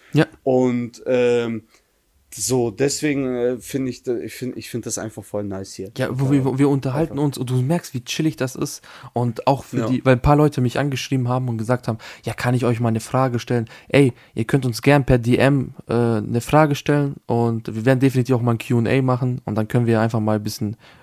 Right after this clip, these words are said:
Speaker 1: über über die Themen, die euch interessieren, quatschen oder die Fragen, die ihr,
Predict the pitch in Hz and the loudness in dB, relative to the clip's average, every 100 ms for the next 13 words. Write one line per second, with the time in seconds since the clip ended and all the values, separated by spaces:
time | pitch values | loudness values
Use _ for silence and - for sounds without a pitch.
0 | - 117 110 104 110 _ _ _ _ - | -4 0 2 2 0 _ _ _ _ -8
1 | 107 107 - 127 131 123 113 - 120 120 | -6 -4 4 6 6 2 2 4 2 2
2 | 113 113 - 123 110 135 - - 123 - | -4 -4 -2 0 0 -6 -6 -2 -2 -2
3 | 123 101 104 110 - 113 120 110 107 101 | -4 -2 -4 -6 -2 0 0 0 -2 -2